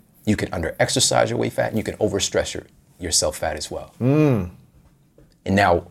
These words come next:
Speaker 1: most people have issues with all of these things because a hundred fifty, a hundred and fifteen million Americans are regularly sleep deprived. What are we doing? Again, we're looking for another drug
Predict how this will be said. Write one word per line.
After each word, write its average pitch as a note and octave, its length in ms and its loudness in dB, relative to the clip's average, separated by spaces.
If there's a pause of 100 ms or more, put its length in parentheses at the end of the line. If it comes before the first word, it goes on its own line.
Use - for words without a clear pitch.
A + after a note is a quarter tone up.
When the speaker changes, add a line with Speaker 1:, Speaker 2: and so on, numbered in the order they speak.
(140)
Speaker 1:
most B2+ 320 4
people A#2+ 420 2 (200)
have C3 180 2
issues B2 300 4
with G2+ 200 2 (120)
all F#3 320 10
of A#2+ 160 6
these B2+ 240 6
things G#2+ 480 0 (400)
because A#2+ 180 4
a C#3 60 6
hundred E3 260 6
fifty, D#3 360 4 (120)
a - 40 -2
hundred E3+ 340 4
and - 80 4
fifteen C#3+ 480 4
million B2+ 300 6
Americans A2+ 680 4
are G2+ 160 4
regularly A#2 520 6
sleep G2+ 220 0
deprived. - 440 -8 (1500)
What A#4+ 180 6
are A#4+ 100 10
we A#4+ 180 4
doing? A#4+ 640 8 (300)
Again, F#3+ 280 8
we're E3+ 100 10
looking F3 200 4
for F3 160 6
another C#3 300 8
drug A2+ 560 8